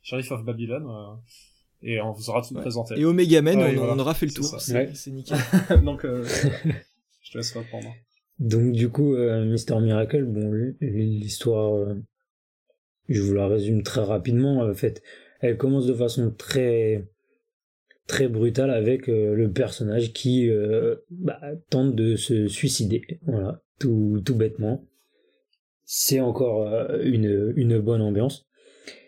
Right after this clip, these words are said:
Speaker 3: Et, euh, finalement, c'est, ça part de façon très brutale.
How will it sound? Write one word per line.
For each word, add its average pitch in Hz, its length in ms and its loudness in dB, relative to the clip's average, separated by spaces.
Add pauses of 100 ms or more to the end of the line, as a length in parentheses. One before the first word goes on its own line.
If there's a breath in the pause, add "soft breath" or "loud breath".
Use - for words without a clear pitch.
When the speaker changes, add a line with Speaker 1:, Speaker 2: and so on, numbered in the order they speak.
(280 loud breath)
Speaker 3:
Et, 117 220 2
euh, 110 420 0 (1200)
finalement, 147 300 2
c'est, 127 340 0 (1600)
ça - 260 -2
part 147 360 0
de 139 120 2
façon 143 400 0
très 139 320 0
brutale. 127 1040 -2